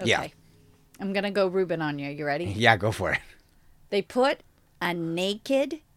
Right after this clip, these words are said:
Speaker 2: baby.
Speaker 1: Yeah.
Speaker 2: 'Cause you see his little pee-pee.
Speaker 1: <laughs>
Speaker 2: <laughs> You do. They put a naked baby in a little baby rocket.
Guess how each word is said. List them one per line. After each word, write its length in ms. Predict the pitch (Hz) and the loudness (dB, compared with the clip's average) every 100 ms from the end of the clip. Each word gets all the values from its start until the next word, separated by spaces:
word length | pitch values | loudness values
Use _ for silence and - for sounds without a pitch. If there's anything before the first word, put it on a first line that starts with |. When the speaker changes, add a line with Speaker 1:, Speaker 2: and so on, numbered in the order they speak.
| _ - | _ -8
Speaker 2:
baby. 500 | - 170 156 143 - - | -2 0 -2 -10 -16 -18
Speaker 1:
Yeah. 300 | - 120 104 - - _ _ - | 0 2 2 0 -6 _ _ -10
Speaker 2:
'Cause 100 | 151 | -8
you 80 | |
see 160 | 131 208 | -4 0
his 160 | 240 294 | 0 0
little 160 | 269 | -2
pee-pee. 440 | - 262 - - - _ _ - - | -2 -6 -6 -10 -12 _ _ -10 12
Speaker 1:
<laughs> 100 | 190 - 440 - - - | 12 12 8 8 2 -4
Speaker 2:
<laughs> 240 | 214 - | -4 2
You 140 | 269 | 2
do. 600 | 220 - 339 311 247 339 - - - - - - _ | 2 0 4 6 6 4 0 -10 -18 -20 -20 -20 _
They 120 | - 190 | -4 -4
put 420 | - - 311 - - | -4 0 0 0 -2
a 80 | 214 | -2
naked 760 | 185 196 208 247 262 294 269 | 0 -2 0 0 0 -4 -2
baby 380 | 226 185 185 190 | 0 0 0 -2
in 180 | 196 202 | -2 0
a 80 | 196 | 0
little 240 | 196 208 | 2 0
baby 340 | 185 196 190 185 | 0 0 2 0
rocket. 400 | 170 156 147 | 0 0 -6